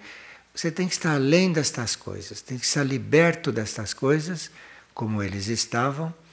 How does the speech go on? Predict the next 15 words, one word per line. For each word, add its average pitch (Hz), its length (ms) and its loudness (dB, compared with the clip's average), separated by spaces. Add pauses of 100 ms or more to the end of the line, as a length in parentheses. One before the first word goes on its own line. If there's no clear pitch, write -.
(180)
para 127 140 -2
poderem 131 580 0
realmente 113 920 -4
agir. 87 560 -2 (1080)
Depois 175 400 6
ela 143 220 2
disse 113 720 2 (380)
que - 120 -4
estaria 123 560 4
me 107 120 2
acompanhando 131 880 2
no 127 120 0
que 117 160 -4
fosse 180 440 0
necessário, 131 880 0